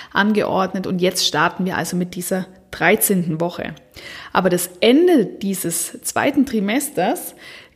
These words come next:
geht laut einer Literatur, die ich hier vor mir liegen habe, bis zur vierundzwanzigsten Woche und laut einer anderen Litera-, Literatur bis zur achtundzwanzigsten Schwangerschaftswoche.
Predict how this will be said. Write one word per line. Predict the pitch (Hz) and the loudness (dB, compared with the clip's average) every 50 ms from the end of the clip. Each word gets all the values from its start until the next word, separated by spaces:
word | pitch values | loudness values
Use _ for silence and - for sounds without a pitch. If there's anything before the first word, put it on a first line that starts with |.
| _ | _
geht | - 202 208 220 240 254 247 - - - - - - - _ _ _ _ _ _ _ _ _ _ _ _ _ _ _ _ _ _ _ _ - | -2 2 4 4 4 4 2 -2 -8 -12 -14 -18 -20 -20 _ _ _ _ _ _ _ _ _ _ _ _ _ _ _ _ _ _ _ _ 0
laut | 208 202 180 202 202 196 - - | 2 4 4 4 2 0 0 0
einer | 160 147 208 233 247 | 0 2 2 2 2
Literatur, | 240 233 247 247 269 247 214 220 214 - - 262 262 269 | 2 0 0 -2 -2 -2 -2 -2 -2 -2 0 0 0 2
die | 262 247 240 233 | 2 0 0 0
ich | 254 - | -2 -2
hier | - 254 226 233 | 2 2 2 2
vor | - 247 247 | 4 4 4
mir | 226 233 240 | 6 6 4
liegen | 214 233 233 233 233 220 | 4 2 0 -2 0 0
habe, | 208 240 240 | 2 2 2
bis | 220 208 202 - - | 0 -2 -4 -4 -6
zur | - 202 170 165 | -2 -2 -2 -2
vierundzwanzigsten | - - - - 202 214 226 247 247 254 - 247 247 254 269 262 262 269 - - - 233 | -2 -6 -2 0 2 2 4 2 2 0 0 0 0 0 0 -2 -2 -4 -2 -2 -2 -2
Woche | 247 269 277 - - 359 440 440 | 0 -2 -2 -2 -4 -4 -4 -2
und | 311 233 | 0 2
laut | 214 214 214 214 | 2 2 2 2
einer | - 208 208 - - - | 0 -4 -4 -4 -4 -4
anderen | - 196 208 226 233 240 262 262 262 | -4 -2 -2 -2 -2 -2 -2 -2 -2
Litera-, | 262 262 262 254 262 - - - - - | -2 -2 -4 -6 -6 -6 -10 -10 -8 -6
Literatur | - - 226 226 262 254 247 247 - 277 277 | -4 -4 -2 -2 -2 -2 -2 -2 0 -2 -2
bis | 269 254 247 - | 0 -2 -4 -2
zur | - - 262 277 269 - - - - - - _ _ _ | 0 0 0 0 0 -4 -10 -16 -18 -20 -20 _ _ _
achtundzwanzigsten | 339 370 - - - 302 254 214 - 175 147 151 156 - 160 151 - - 165 | -2 -2 -2 2 4 6 6 6 4 2 2 2 0 -2 -4 -4 -4 -6 -6
Schwangerschaftswoche. | - - 139 147 151 147 147 - 156 151 - - - - - 139 - - - - | -2 -2 0 0 0 -2 -2 -4 -4 -6 -6 -10 -6 -6 -4 -4 -4 -6 -8 -8